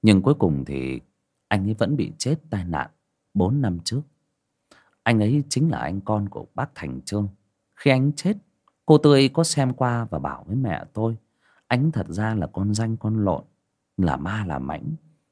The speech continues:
Nó ám, nó làm cho người mẹ ấy cứ trở lên là sảy.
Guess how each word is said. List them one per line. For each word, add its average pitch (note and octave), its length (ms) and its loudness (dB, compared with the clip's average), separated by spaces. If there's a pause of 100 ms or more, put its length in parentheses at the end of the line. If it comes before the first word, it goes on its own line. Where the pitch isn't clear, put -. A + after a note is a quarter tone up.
(120)
Nó C#3 200 2
ám, D3+ 360 -2 (400)
nó D#3 100 8
làm D#2 260 2
cho A2 120 -4
người F2 200 -2
mẹ C#2+ 200 -2
ấy A#2+ 220 -6
cứ E3 160 -8
trở - 260 -4
lên G2+ 180 -2
là C#2 120 -4
sảy. - 320 -4